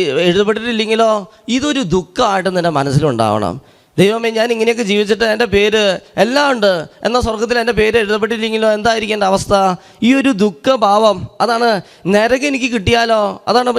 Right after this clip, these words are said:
ഈശോ പറയുന്നത്. ഈശോ ഭയപ്പെടേണ്ടെന്ന് പറയുന്ന അതേ കർത്താവ് തന്നെ പറയുന്നുണ്ട് കേട്ടോ. ഭയപ്പെടേണ്ടെന്ന് പറയുന്ന അതേ കർത്താവ് ലുക്കായുടെ സുവിശേഷം പന്ത്രണ്ടാം അധ്യായത്തിൽ ഈശോ പറയുകയാണേ, "എൻ്റെ സ്നേഹിതരെ,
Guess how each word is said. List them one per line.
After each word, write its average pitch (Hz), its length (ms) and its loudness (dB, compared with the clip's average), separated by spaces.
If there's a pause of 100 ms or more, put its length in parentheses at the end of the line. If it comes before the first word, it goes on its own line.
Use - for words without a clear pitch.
ഈശോ 220 200 0
പറയുന്നത്. 226 360 0 (400)
ഈശോ 170 220 2 (200)
ഭയപ്പെടേണ്ടെന്ന് 175 640 0
പറയുന്ന 208 240 2 (460)
അതേ 180 180 2 (140)
കർത്താവ് 208 340 0
തന്നെ 208 200 2
പറയുന്നുണ്ട് 190 360 2
കേട്ടോ. 156 200 0 (400)
ഭയപ്പെടേണ്ടെന്ന് 180 640 0
പറയുന്ന 208 260 0
അതേ 190 180 0
കർത്താവ് 202 420 2 (460)
ലുക്കായുടെ 190 420 2
സുവിശേഷം 190 440 0 (420)
പന്ത്രണ്ടാം 190 500 2
അധ്യായത്തിൽ 196 380 0 (480)
ഈശോ 190 200 2
പറയുകയാണേ, 190 440 2 (560)
"എൻ്റെ 214 260 2 (100)
സ്നേഹിതരെ, 180 540 2